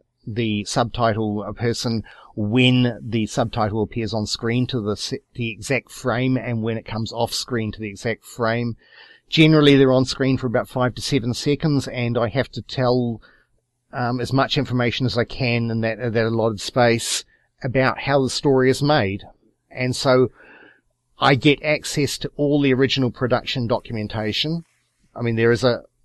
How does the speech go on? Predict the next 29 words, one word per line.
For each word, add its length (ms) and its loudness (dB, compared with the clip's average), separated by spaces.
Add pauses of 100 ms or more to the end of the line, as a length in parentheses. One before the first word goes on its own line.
(100)
as 140 2
you 80 -4
probably 240 2
know, 200 2
there's 200 -2
a, 140 -2
the 440 0
B 140 0
B 60 -2
C 220 -2
has 260 2
a 160 2
written 340 -2
archives 600 -2
centre 400 -4
at 220 -4
Caversham, 600 -2 (680)
and 240 -4
they 120 2
have 100 4
a 60 4
file 560 0
for 260 -2
just 200 -4
about 180 -2
every 260 -2
Doctor 340 -2
Who 140 0
story, 500 2